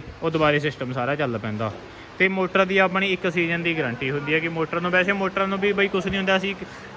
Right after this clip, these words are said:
ਜਿੰਨੇ ਵੀ ਫਾਰਮਾਂ 'ਚ ਗਏ ਆ, ਮੋਟਰ ਅੱਜ ਤੱਕ ਆਪਾਂ ਨੂੰ ਕਿਸੇ ਦੀ ਖਰਾਬ ਨਹੀਂ ਮਿਲੀ ਹੈਗੀ। ਤੇ ਸਿਸਟਮ ਪਰ ਆਪਾਂ ਨੂੰ ਲੱਗਿਆ ਇਕੱਲਾ ਮੋਟਰ ਹੀ ਹੁੰਦੀ ਆ ਹਰੇਕ ਦੇ,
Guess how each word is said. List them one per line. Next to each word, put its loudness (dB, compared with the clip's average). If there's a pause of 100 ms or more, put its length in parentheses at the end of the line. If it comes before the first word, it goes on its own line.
ਜਿੰਨੇ 4
ਵੀ 4
ਫਾਰਮਾਂ 6
'ਚ -2
ਗਏ 2
ਆ, 4
ਮੋਟਰ 2
ਅੱਜ 2
ਤੱਕ 2
ਆਪਾਂ 2
ਨੂੰ 0
ਕਿਸੇ 2
ਦੀ 2
ਖਰਾਬ 4
ਨਹੀਂ 0
ਮਿਲੀ 0
ਹੈਗੀ। 0 (380)
ਤੇ 10
ਸਿਸਟਮ 6
ਪਰ 8
ਆਪਾਂ 2
ਨੂੰ -2
ਲੱਗਿਆ 4
ਇਕੱਲਾ 2
ਮੋਟਰ 2
ਹੀ 4
ਹੁੰਦੀ 0
ਆ 2
ਹਰੇਕ 2
ਦੇ, -2